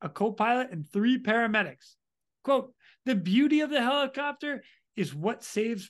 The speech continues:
patients. It's not the paramedics in the back. It's not the pilots. It's that helicopter because we are able to get critical patients, I jokingly say, to the smart people,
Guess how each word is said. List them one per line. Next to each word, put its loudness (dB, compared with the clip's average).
patients. -6
It's -14
not -2
the -12
paramedics -2
in -8
the -6
back. 0
It's -10
not -4
the -10
pilots. 0
It's -2
that 4
helicopter 0
because -6
we -2
are -4
able 0
to 0
get -4
critical -6
patients, -4
I -6
jokingly 2
say, -2
to -4
the -4
smart 0
people, -4